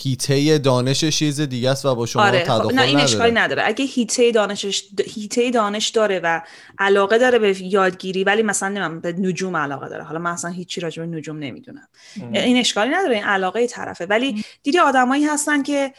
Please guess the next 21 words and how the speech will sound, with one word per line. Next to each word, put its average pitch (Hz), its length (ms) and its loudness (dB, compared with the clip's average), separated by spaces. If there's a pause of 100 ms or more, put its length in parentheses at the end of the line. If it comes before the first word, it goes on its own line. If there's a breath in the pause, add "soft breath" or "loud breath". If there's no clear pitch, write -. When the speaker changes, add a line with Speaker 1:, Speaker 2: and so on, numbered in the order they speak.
(380 soft breath)
Speaker 2:
اه، 226 200 4
فقط 247 500 0
سروایو 202 640 4
می‌کنن 151 360 -6
تو 147 100 -10
طول 147 200 -10
روز، 135 260 -8
می‌دونی، 190 200 -8
فقط 196 300 -4
انگار 202 200 -2
که 220 100 -6
مثلاً 208 220 -6
روزشون 214 380 0
رو 208 60 -4 (100)
بگذرن 214 440 2
امروز 190 260 -4
هم 208 140 0
یه 202 100 2
روزی 202 180 -4
گذشته 156 500 -6
باشه، - 380 -12